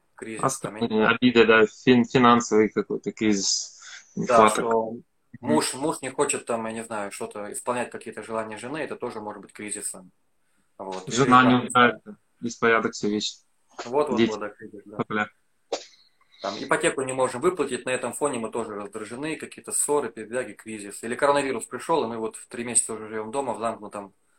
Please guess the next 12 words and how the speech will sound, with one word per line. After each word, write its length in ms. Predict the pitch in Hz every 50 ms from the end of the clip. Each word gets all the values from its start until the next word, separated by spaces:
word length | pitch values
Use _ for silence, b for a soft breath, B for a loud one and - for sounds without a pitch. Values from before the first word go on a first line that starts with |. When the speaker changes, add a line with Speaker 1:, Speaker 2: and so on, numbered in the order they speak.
| _ _
Speaker 1:
пространстве, 640 | - 113 110 - - 139 143 143 139 - - 110 107
не 100 | 110 113
можем 280 | 117 113 107 110 104
друг 120 | 104 110 101
с 20 |
другом 220 | 107 110 104 104 104
общаться, 340 | 104 - - 139 135 135
уже 140 | - - 107
надоели. 560 | 104 104 101 107 113 123 131 123 113 101 - _ _ _ _ _ _ _ _ _ _ _ _ -
Speaker 2:
Мгм. 140 | 143 131 123
Speaker 1:
Тоже 180 | 123 120 117 110
кризис. 520 | - - 107 98 98 98 - - - -